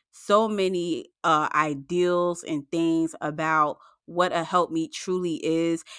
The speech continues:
And I pray that you got what you came here for, like, especially if you are a man, 'cause we hit on some stuff too. So I just pray that, um, you are empowered and encouraged. Christiana, I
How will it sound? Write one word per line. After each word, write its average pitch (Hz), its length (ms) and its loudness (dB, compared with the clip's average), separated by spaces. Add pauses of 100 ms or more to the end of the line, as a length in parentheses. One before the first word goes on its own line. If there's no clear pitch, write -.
(180)
And 190 120 2
I 233 140 2
pray 311 260 -4
that 269 220 -4
you 277 120 0
got 202 280 -2
what 220 200 -6
you 208 80 -8
came 202 300 -6
here 190 220 -6
for, 151 400 -4
like, 160 360 -2
especially 220 640 -6
if 185 100 -6
you 185 180 -4
are 180 140 2
a 214 40 -4
man, 196 380 -2
'cause 151 200 -8
we 226 200 -2
hit 208 140 0
on 165 160 0
some 170 200 -2
stuff 165 400 -4
too. 151 400 -4 (360)
So 185 340 4
I 196 160 2
just 214 320 -8
pray 185 220 -2
that, 160 340 -2
um, 156 260 2
you 175 160 -2
are 165 100 0
empowered 160 500 0
and 151 120 -4
encouraged. 160 840 -2 (240)
Christiana, 170 680 0
I 214 120 0